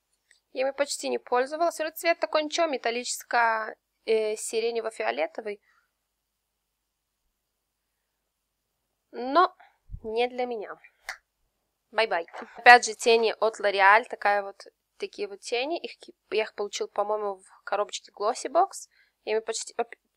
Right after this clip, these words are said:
не почти, я их, по-моему, вообще не пользовалась даже. Но это точно не для меня. Синий цвет. Я абсолютно не это самое,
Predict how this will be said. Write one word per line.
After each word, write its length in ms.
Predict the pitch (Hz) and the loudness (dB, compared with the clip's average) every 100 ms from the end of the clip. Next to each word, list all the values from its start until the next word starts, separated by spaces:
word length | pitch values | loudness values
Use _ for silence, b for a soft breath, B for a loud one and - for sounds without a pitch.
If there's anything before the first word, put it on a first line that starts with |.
| _ - | _ -12
не 120 | 214 | -8
почти, 300 | 214 226 - | -6 -6 -2
я 80 | 320 | -2
их, 120 | 226 | -2
по-моему, 220 | 220 220 | -4 -2
вообще 220 | 226 226 220 | -2 -2 -4
не 60 | |
пользовалась 520 | 220 185 185 180 180 | -6 -10 -12 -12 -12
даже. 260 | 185 180 185 b b b | -12 -14 -16 b b b
Но 80 | 254 | -6
это 120 | 247 | -2
точно 320 | 233 190 - | 0 0 -2
не 80 | 196 | -6
для 120 | 190 | -4
меня. 340 | 202 226 302 302 b b b _ | -6 -6 -6 -8 b b b _
Синий 380 | - 240 214 | -14 -12 -10
цвет. 560 | 202 - 214 277 302 - _ _ _ _ _ _ _ _ _ _ _ _ _ _ _ - - b b _ | -12 -8 -2 -2 -4 -14 _ _ _ _ _ _ _ _ _ _ _ _ _ _ _ -20 -20 b b _
Я 120 | 226 | -10
абсолютно 580 | 214 - 208 208 - 202 | -10 -6 -6 -6 -12 -14
не 320 | 202 202 196 | -14 -12 -12
это 140 | 196 - | -14 -16
самое, 420 | - 254 302 320 | -6 -6 -4 -8